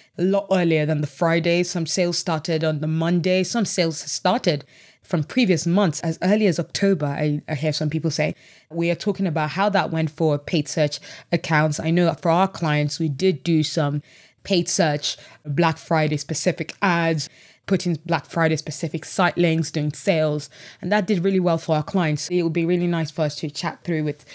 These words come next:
some of our other experts in here as to how it went. So that's the topic, Black Friday, Cyber Monday twenty twenty-one. How did it go?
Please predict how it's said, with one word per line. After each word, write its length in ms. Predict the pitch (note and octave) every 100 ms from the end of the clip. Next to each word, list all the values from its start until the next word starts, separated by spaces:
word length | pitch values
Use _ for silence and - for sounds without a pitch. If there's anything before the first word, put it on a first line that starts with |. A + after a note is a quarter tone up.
| - -
some 280 | - - F3
of 140 | E3
our 140 | D3+ D3+
other 420 | C4 F3 E3 D#3+ -
experts 540 | E3 - - D3+ -
in 120 | D3+
here 300 | C#3 D3+ D3 D3 - - -
as 200 | D3+ -
to 340 | - D3+ D3 D3 -
how 240 | - E3+
it 80 | E3
went. 360 | D#3+ G#3 F#3
So 140 | - E3
that's 240 | D#3+ D#3
the 120 | -
topic, 500 | D#3+ G3+ G#3+ D#3+ C3+
Black 200 | E3 E3
Friday, 520 | - - E3 E3 E3 D#3+
Cyber 420 | - D3+ D#3+ D#3+
Monday 400 | D#3 E3+ D#3+ D3+
twenty 260 | - D#3
twenty-one. 540 | D3+ D#3+ D3+ D3+ D#3+ C#3+ - - -
How 260 | - F#3 F#3+
did 160 | D#3
it 280 | D#3 D3+ C3+
go? 340 | F#3 F#3 D3+